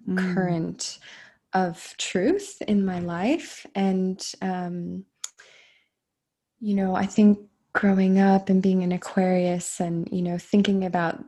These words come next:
Speaker 2: bigger questions and things with the world and, um, feeling m-, maybe let down, you know, in certain ways by Western medicine and, and then maybe kind of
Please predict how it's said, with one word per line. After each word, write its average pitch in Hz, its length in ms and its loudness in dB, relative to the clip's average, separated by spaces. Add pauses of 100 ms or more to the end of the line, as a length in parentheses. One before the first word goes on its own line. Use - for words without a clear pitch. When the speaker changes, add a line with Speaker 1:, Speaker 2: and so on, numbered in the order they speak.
(140)
Speaker 2:
bigger 190 240 0 (100)
questions 175 800 -2
and 175 160 -4
things 180 260 -4
with 175 200 -8
the 180 60 -6
world 175 580 -2
and, 175 340 -2 (460)
um, 170 420 -4
feeling 180 1000 0 (340)
m-, 214 640 0
maybe 247 340 6
let 202 300 2
down, 202 600 4
you 214 120 2
know, 202 140 4
in 196 100 0
certain 196 320 -2
ways 190 180 0
by 185 200 -2
Western 185 420 -2
medicine 185 580 -2
and, 180 220 -4 (400)
and 190 160 2
then 185 300 -2
maybe 190 320 2
kind 190 220 0
of 180 80 -6